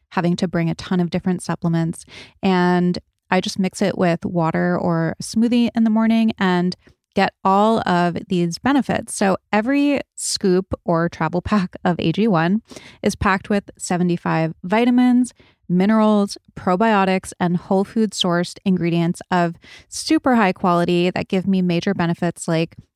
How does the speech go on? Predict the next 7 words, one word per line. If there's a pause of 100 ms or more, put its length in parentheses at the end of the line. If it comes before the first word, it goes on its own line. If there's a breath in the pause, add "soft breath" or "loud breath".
(120)
gut
and
mood
support, (100)
boosted
energy, (400 loud breath)
and